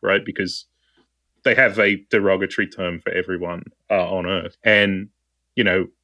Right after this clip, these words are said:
being, uh, an Indigenous knowledge school at a university and, you know, being in the current era we,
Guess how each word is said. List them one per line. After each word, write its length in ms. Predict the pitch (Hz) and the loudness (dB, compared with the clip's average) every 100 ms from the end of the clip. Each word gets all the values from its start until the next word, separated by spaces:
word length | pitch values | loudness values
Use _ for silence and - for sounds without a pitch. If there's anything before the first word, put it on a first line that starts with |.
| _ _ | _ _
being, 460 | 113 110 104 98 95 - | 2 4 4 0 -6 -6
uh, 200 | 92 90 | -4 -2
an 120 | 95 | -2
Indigenous 480 | 98 101 98 90 - | -2 -2 -2 -6 -4
knowledge 260 | 95 95 90 | -2 -2 -4
school 300 | - 95 92 | -2 0 0
at 60 | |
a 40 | 90 | -2
university 800 | 90 90 85 90 92 - 87 87 | -4 -4 -4 -4 -6 -6 -4 -4
and, 280 | 85 92 - _ | -4 -8 -14 _
you 60 | 104 | -2
know, 120 | 90 | -2
being 360 | 90 101 95 92 | 0 0 2 0
in 120 | 90 | -4
the 60 | |
current 320 | 92 107 90 90 | -2 -2 0 -2
era 120 | 90 | -4
we, 440 | 87 87 92 87 | -4 -6 -6 -6